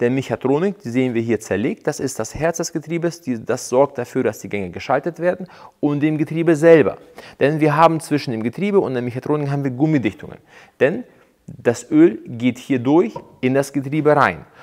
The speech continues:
Und das geht durch sogenannte Gummidichtungen durch. Wenn diese Gummidichtungen verschlissen sind, das heißt, sie haben ihre, wie soll man sagen, Viskosität beziehungsweise der Weichmacher ist raus, dann dichten die nicht mehr richtig ab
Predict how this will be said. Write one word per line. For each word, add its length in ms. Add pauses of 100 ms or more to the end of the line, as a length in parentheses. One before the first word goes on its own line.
(200)
Und 440
das 400
geht 320
durch 220
sogenannte 580
Gummidichtungen 720
durch. 320 (280)
Wenn 200
diese 240
Gummidichtungen 720 (240)
verschlissen 640
sind, 160
das 180
heißt, 220
sie 120
haben 480 (320)
ihre, 540 (280)
wie 100
soll 100
man 220
sagen, 400
Viskosität 720
beziehungsweise 920
der 220
Weichmacher 520
ist 200
raus, 320
dann 240
dichten 300
die 60
nicht 160
mehr 140
richtig 260
ab 220